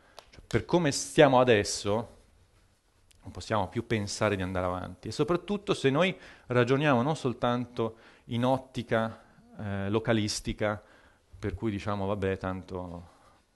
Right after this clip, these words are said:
noi a Putignano ce la possiamo fare anche con le classi, con il sistema tradizionale,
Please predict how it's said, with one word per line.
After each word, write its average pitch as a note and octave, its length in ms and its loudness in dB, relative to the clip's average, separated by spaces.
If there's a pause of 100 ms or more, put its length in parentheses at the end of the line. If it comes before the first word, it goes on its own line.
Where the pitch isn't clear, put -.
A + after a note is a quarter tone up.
(1000)
noi G#2 140 -6
a F2+ 80 -4
Putignano F#2 680 -8 (1200)
ce - 100 -8
la G2+ 80 -2
possiamo G2+ 340 -8
fare G2 200 0
anche G2 240 -4
con F#2 160 -8
le F#2 100 -8
classi, F#2+ 540 -4
con F#2 160 -10
il F#2+ 40 -14
sistema - 320 -10
tradizionale, F#2 760 -8